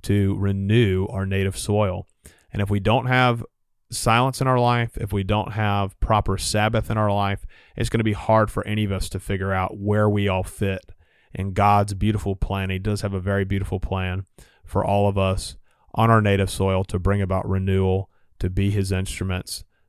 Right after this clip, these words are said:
for the Holy Spirit to work through us. So let's ask Blessed Mother to show us the art of silence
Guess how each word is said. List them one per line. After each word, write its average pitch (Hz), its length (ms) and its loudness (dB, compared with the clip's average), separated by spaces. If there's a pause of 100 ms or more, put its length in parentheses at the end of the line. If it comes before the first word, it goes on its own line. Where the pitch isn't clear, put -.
for 98 220 0
the 98 60 2
Holy 101 240 2
Spirit 95 360 -2
to 98 80 2
work 95 300 -2
through 92 280 -2
us. - 240 -10 (420)
So 131 100 0
let's 143 160 6
ask 151 200 4
Blessed 131 260 4
Mother 110 460 6 (460)
to 104 100 2
show 143 380 4
us 123 160 4
the 110 140 0
art 104 220 4
of 92 80 -2
silence 98 720 -2